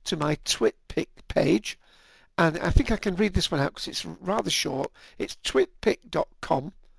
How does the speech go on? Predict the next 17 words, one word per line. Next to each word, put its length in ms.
forward 460
slash, 580
and 140
then 140
it's 140
a 60
little 240
code 540
number 380
and 200
word. 360
It's 360
six 720
G 480
W 640
K 380
M. 260